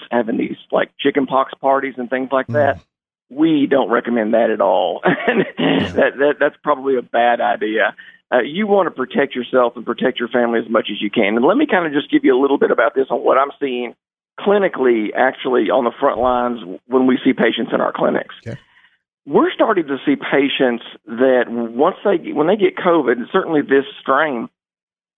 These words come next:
Speaker 1: it persists. And, like, they're having symptoms thirty, forty days afterwards. And
Speaker 2: Oh.
Speaker 1: so we're retesting, saying, "Is this the same infection? Did you,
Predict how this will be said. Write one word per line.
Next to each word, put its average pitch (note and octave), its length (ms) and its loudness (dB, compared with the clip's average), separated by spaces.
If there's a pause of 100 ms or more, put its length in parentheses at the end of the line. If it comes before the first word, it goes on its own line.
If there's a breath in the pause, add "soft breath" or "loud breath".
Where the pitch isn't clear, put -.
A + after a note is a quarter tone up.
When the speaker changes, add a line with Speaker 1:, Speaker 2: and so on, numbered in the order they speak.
(180)
Speaker 1:
it F#3+ 200 0
persists. C3+ 640 -2 (600)
And, C3+ 120 0
like, B2 200 2
they're D#3+ 200 0
having C3+ 320 -2
symptoms B2 520 0 (680 soft breath)
thirty, C3+ 360 2 (100)
forty C#3 340 4
days A#2 380 2 (200)
afterwards. G#2+ 760 -2 (100)
And A#2 220 0
Speaker 2:
Oh. G#2 40 -8
Speaker 1:
so A#2+ 100 4
we're A2+ 120 2 (220)
retesting, D3 560 0
saying, B2+ 200 0
"Is - 40 -12
this G#2+ 160 -4
the - 180 -4
same B2+ 240 2
infection? D#3 720 0
Did A#2 180 2
you, B2 220 4